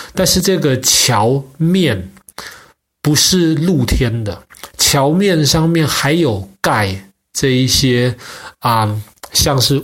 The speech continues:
屋子一样的东西，然后为了通风，有三十三个孔，所以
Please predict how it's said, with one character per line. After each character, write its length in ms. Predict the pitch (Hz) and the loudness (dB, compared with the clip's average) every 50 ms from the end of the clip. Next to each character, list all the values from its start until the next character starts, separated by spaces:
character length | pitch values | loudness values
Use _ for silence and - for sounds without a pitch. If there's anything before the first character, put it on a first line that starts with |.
| - | -2
屋 180 | 147 143 147 151 | 0 0 0 0
子 160 | 143 - 117 | 0 -2 -4
一 140 | 120 110 104 | -2 -2 0
样 180 | 120 113 110 110 | 0 0 0 -2
的 40 | |
东 220 | 104 104 101 98 101 | -4 -4 -4 -6 -6
西， 240 | - - 98 92 110 | -6 -6 -8 -6 -2
然 140 | 120 113 120 | -2 0 2
后 60 | 151 | 2
为 120 | 165 170 | 2 2
了 120 | 156 143 127 | 0 0 -2
通 280 | - - - 143 139 | -2 -4 -4 -2 -4
风， 280 | 127 - - 123 120 113 - - - - - _ | -4 -2 -4 -4 -4 -4 -10 -14 -20 -20 -20 _
有 120 | - 127 117 | -4 -2 0
三 320 | 107 - - - 160 165 | 0 0 0 0 0 0
十 160 | 156 131 139 | 2 0 0
三 280 | 127 - 151 143 147 151 | 0 0 0 -2 -2 -2
个 100 | 143 123 | -4 -6
孔， 340 | 107 - - - - 110 92 - - _ _ _ _ _ _ - - - - - | -6 -6 -10 -8 -8 -8 -8 -10 -16 _ _ _ _ _ _ -14 -14 -14 -14 -12
所 220 | - - 165 165 | -2 0 0 2
以 180 | 175 160 - | 2 0 0